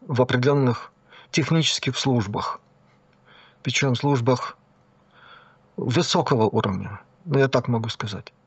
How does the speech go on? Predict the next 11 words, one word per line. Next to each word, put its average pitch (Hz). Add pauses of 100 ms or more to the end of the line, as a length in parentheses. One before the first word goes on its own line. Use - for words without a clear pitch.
(1700)
Э, 113
эта 127
информация 143 (380)
от 135
них, 110 (880)
от -
тех, 170 (1080)
с -
кем 156
меня 117
связывает 123